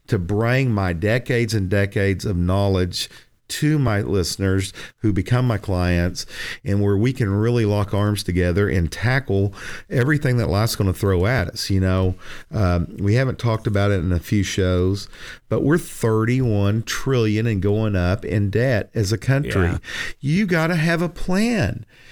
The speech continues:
Speaker 1: You've got to know that taxes are coming.
Speaker 2: Yeah, they're,
Speaker 1: You know,
Speaker 2: they're
Speaker 1: Tony,
Speaker 2: gonna go up. That's for sure.
Speaker 1: They've got to. It's the only way we get out of this debt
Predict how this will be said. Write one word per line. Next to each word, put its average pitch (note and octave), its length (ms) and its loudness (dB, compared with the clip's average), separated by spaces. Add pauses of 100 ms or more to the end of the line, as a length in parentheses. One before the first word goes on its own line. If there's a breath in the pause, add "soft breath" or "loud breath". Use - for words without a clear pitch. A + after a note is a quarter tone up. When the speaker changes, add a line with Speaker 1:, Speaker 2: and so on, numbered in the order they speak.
(200 loud breath)
Speaker 1:
You've D#3 380 -2
got D3 420 -2
to F3+ 120 0
know B2+ 720 2 (240 loud breath)
that - 240 0
taxes B2 800 0
are A2 160 2
coming. B2 440 2
Speaker 2:
Yeah, A2 160 0
they're, C3+ 220 -2
Speaker 1:
You A#2 120 2
know, C3+ 60 4
Speaker 2:
they're D3+ 120 4
Speaker 1:
Tony, D#3+ 280 2
Speaker 2:
gonna D#3+ 100 4
go F3 240 2
up. D3+ 220 0 (280 loud breath)
That's A#2+ 280 0
for G#2 200 2
sure. C3 200 -2
Speaker 1:
They've D3+ 220 2
got C3 340 0
to. A#2+ 120 0
It's F#2+ 320 2
the - 80 -2
only C#3 240 0
way C3 180 2
we B2 140 2
get A2 160 2
out G#2+ 160 2
of G#2 60 0
this G2 220 0
debt F#2 380 0